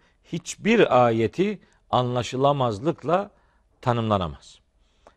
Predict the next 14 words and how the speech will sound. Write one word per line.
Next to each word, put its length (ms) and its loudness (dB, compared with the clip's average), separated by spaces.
Ben 340 -4
anlamamış 560 2
olabilirim. 640 2
Bir 100 -10
başkası 480 -2
anlamamış 640 -4
olabilir. 520 0
Bugün 240 2
anlaşılmamış 720 0
olabilir 440 -2
ama 220 0
ne 100 -6
olursa 400 -4
olsun 400 -8